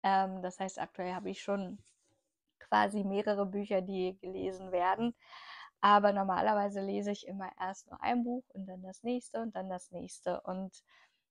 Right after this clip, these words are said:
da ich aber auch ja neue Bücher lesen möchte und nicht nur Bücher, die ich schon gelesen habe, naja, mal gucken, muss ich mir noch überlegen.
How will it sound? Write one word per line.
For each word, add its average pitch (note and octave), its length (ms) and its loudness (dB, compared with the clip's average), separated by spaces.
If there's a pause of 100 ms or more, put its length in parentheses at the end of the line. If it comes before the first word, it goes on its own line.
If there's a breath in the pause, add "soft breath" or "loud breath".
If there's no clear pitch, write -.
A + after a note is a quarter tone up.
(100)
da F#3 160 12
ich - 180 2
aber G3 300 10
auch E3+ 320 8 (140)
ja E3 100 -2
neue F3 320 4
Bücher D4 360 2
lesen C#4 380 2
möchte C4 480 0
und G3 180 -8
nicht G3+ 240 -12
nur G#3+ 200 -4
Bücher, G#3 340 -6
die G3 200 -8
ich G3 100 -12
schon G3 180 -14
gelesen F#3 500 -10
habe, A#3+ 640 0 (220)
naja, C4+ 240 8
mal G#3 140 2
gucken, F#3+ 360 -6
muss G3+ 180 -10
ich G3+ 100 -6
mir F#3+ 120 -8
noch F#3+ 160 -12
überlegen. F#3+ 640 -10